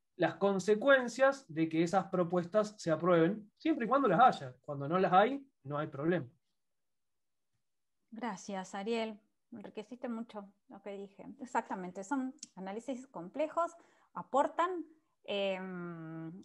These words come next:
Speaker 2: em, no son instantáneos, eh, pero, eh, ayudan, el propósito es ayudar a la discusión, simplemente eso, ayudar.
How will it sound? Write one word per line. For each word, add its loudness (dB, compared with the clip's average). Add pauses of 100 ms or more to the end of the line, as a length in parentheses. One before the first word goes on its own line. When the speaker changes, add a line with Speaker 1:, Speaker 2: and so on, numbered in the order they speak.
Speaker 2:
em, -6 (520)
no -2
son -2
instantáneos, -2 (500)
eh, -2 (680)
pero, 2
eh, -2
ayudan, -2
el -12
propósito -6
es -6
ayudar -6
a -8
la -6
discusión, -12 (400)
simplemente -14
eso, -18
ayudar. -6